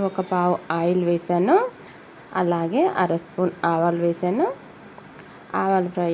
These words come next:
అవుతున్నాయి. అలాగే కట్ చేసి పెట్టిన ఉల్లిగడ్డ ముక్కలు, పచ్చిమిర్చి వేసాను. వేసి ఆయిల్లో మంచిగా ఫ్రై అయ్యేలాగా కలపాలి. ఫ్రై అయిన తర్వాత పుదీనా వేస్తున్నాను కొద్దిగా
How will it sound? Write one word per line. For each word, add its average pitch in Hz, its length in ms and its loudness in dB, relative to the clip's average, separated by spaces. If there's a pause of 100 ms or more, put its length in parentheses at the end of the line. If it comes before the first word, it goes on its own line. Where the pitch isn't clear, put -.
(100)
అవుతున్నాయి. 175 480 0 (140)
అలాగే 170 380 0 (680)
కట్ 180 240 0
చేసి 175 260 0
పెట్టిన 170 380 0
ఉల్లిగడ్డ 170 340 0 (100)
ముక్కలు, 226 400 0 (180)
పచ్చిమిర్చి 185 680 0 (1160)
వేసాను. 180 460 2 (140)
వేసి 233 260 0 (100)
ఆయిల్లో 190 320 4
మంచిగా 180 320 0
ఫ్రై 185 160 0 (140)
అయ్యేలాగా 170 400 -2 (1500)
కలపాలి. 175 520 0 (1500)
ఫ్రై 226 140 2 (120)
అయిన 175 140 0 (100)
తర్వాత 160 440 -4 (320)
పుదీనా 170 460 0
వేస్తున్నాను 175 640 -4 (100)
కొద్దిగా 190 360 -2